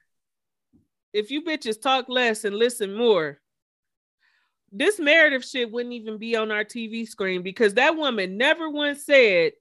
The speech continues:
she was at the memorial with her father. That is a lie that Lisa told.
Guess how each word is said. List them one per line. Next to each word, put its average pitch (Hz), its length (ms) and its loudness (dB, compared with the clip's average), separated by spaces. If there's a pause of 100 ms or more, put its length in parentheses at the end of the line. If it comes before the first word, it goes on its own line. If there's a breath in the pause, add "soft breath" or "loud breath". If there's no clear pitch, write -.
(260)
she - 260 -4
was 233 200 -2
at 226 340 -2
the 226 80 -4
memorial 214 580 -2
with 196 140 -6
her 202 160 -4
father. 143 520 -8 (580 soft breath)
That 214 260 4
is 285 120 2
a 277 80 -2
lie 233 260 2
that 185 180 -2
Lisa 247 320 -6
told. 160 560 -4